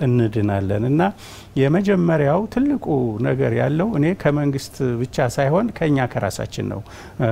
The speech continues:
አንዳንድ ጊዜ ብዙ ስህተቶች ይፈጸማሉ። ሁሉን ኃላፊነት ለመንግስት በመስጠት ብዙውን ስህተት በመንግስት ላይ ብቻ በመጣል እኛ ራሳችን እየተሳሳትን ይመስለኛል።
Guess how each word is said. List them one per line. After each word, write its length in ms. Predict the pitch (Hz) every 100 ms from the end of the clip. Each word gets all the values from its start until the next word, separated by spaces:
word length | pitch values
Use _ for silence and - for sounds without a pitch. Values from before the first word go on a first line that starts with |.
| 113
አንዳንድ 320 | 147 165 202 180
ጊዜ 180 | 165 175 175
ብዙ 200 | - 156 196
ስህተቶች 440 | - 151 135 127 -
ይፈጸማሉ። 600 | - 113 - 110 101 104 98
ሁሉን 360 | 220 269 277
ኃላፊነት 500 | 160 147 131 139 143 -
ለመንግስት 480 | 120 117 110 - -
በመስጠት 520 | 113 110 101 151 143 - - -
ብዙውን 400 | 147 202 202 202 175
ስህተት 400 | 143 131 156 -
በመንግስት 460 | 127 123 117 -
ላይ 180 | 123 117
ብቻ 300 | 107 113 - 104
በመጣል 500 | 107 107 - 107 - - 113 90 147
እኛ 160 | 175 180 151
ራሳችን 460 | 147 - 147 226
እየተሳሳትን 840 | 185 143 135 - 120 - 113 - 110
ይመስለኛል። 840 | 98 101 101 - 107 98 101 98